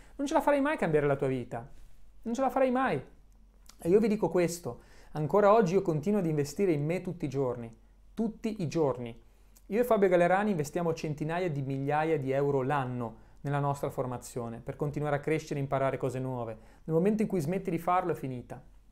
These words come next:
Investi in te, perché nessuno potrà mai portare via ciò che sei diventato.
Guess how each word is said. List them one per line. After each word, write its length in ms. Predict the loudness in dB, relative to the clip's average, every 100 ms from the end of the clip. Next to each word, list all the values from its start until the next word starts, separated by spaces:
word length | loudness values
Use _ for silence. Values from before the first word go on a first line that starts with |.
| -20 -20 -20 -20 -8
Investi 420 | 0 2 2 0
in 120 | -6
te, 180 | -4 -8 -8 -20 -8
perché 240 | -4 -2
nessuno 380 | -2 -2 -2 0
potrà 280 | 0 -2 -2
mai 220 | 0 -2
portare 420 | -2 -2 0 0
via 440 | 0 0 0 -2 -12 -20 -20 -20 -20 -20 -4
ciò 160 | -4
che 80 | -2
sei 180 | -2 -2
diventato. 680 | -2 -4 -4 -6 -6 -12